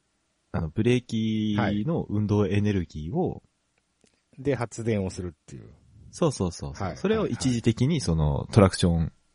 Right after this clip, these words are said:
Speaker 1: トラクションというか、その、まあ、タイヤを回すのに使う。
Speaker 2: うんうんうんうん。
Speaker 1: <clears throat> 一時的にですね。
Speaker 2: はいはいはい。
Speaker 1: っていう、ケーイーアールエス、略して、
Speaker 2: うん。
Speaker 1: 略してじゃないや。略してケーイーアールエスか。
Speaker 2: はい。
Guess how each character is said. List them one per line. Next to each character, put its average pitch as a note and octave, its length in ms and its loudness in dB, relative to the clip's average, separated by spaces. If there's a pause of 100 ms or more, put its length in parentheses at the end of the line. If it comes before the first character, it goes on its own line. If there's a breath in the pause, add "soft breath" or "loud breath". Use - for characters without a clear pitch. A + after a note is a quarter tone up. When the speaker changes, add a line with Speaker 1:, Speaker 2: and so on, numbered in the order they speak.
(240)
Speaker 1:
ト - 80 2
ラ F2 80 4
ク - 60 -6
シ F2+ 60 2
ョ E2+ 40 4
ン D#2+ 60 0
と D2 80 -2
い - 20 0
う C2 60 -2
か、 B1 160 -6
そ - 600 -8 (140)
の、 - 140 -14
ま B2+ 220 -2
あ、 - 40 -16 (120)
タ G2+ 120 8
イ F2 60 8
ヤ E2+ 100 6
を D#2+ 40 6
回 F2 220 6
す F#2 140 0
の E2+ 240 4
に C#2+ 140 2
使 - 240 -2
う。 - 180 -6
Speaker 2:
う A2+ 80 -8
ん - 0 -
う G#2 40 -4
ん F#2 40 -6
う E2+ 40 -8
ん - 20 -10 (300)
う - 20 -16
ん。 - 1400 -18
Speaker 1:
<clears throat> - 280 -2
一 - 220 -2
時 F2+ 80 0
的 F2 180 -2
に E2 100 0
で - 100 -10
す - 120 -6
ね。 F3 120 -2
Speaker 2:
は G#2 80 -4
い D#2+ 100 -6
は - 120 -16
い - 20 -10
は D2 60 -12
い。 - 40 -18
Speaker 1:
っ - 40 -20 (1900)
て B2 100 6
い G#2 60 8
う、 F2 80 2
ケ C#3+ 280 6
ー - 20 8
イ C3+ 160 6
ー B2 120 10
ア A#2 60 8
ー A2 40 6
ル G#2+ 100 6
エ G#2+ 80 6
ス、 - 260 -2
略 G2 240 4
し - 60 -4 (100)
て、 F2+ 80 4
Speaker 2:
う F2 40 6
ん。 - 40 6
Speaker 1:
略 E2+ 200 4
し - 60 0
て - 60 -2
じ C2+ 80 -6
ゃ C#2+ 60 -4
な - 80 -4
い - 40 -4
や。 - 240 -12
略 G#2 300 4
し - 80 0
て - 80 -2
ケ - 140 4
ー F2+ 60 10
イ E2 120 6
ー - 20 4
ア D2+ 40 2
ー - 20 2
ル D2+ 80 0
エ - 20 -2
ス - 80 -12
か。 - 80 -12
Speaker 2:
は E2+ 280 -6
い。 C2+ 120 -14